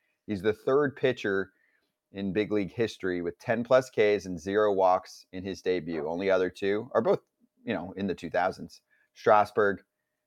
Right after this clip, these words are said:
and Johnny Cueto. Cueto with the Reds, Strasburg, who had it easy in that first start. They lined him up against Pittsburgh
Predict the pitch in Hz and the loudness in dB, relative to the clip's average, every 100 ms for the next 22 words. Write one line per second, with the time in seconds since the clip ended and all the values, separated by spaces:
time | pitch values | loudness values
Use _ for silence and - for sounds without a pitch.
0 | _ 95 95 92 87 - 87 82 73 76 | _ -6 0 0 0 -4 -2 0 -2 -6
1 | _ _ 92 82 80 87 98 101 95 - | _ _ -2 -2 -2 2 4 4 2 -8
2 | - _ _ _ _ _ - - 101 98 | -20 _ _ _ _ _ -10 2 4 2
3 | - 98 92 87 _ _ _ 101 95 90 | 2 2 2 -2 _ _ _ -2 -2 -4
4 | - 127 117 101 117 90 92 87 85 65 | 4 6 6 2 0 0 -2 -2 -2 -2
5 | - 107 - 123 120 113 - _ _ - | 0 -2 2 6 6 6 -2 _ _ -2
6 | 95 90 98 104 92 95 95 90 87 78 | -2 0 0 0 2 0 0 -2 -4 -6
7 | - 101 - 110 107 | -6 -6 -2 0 0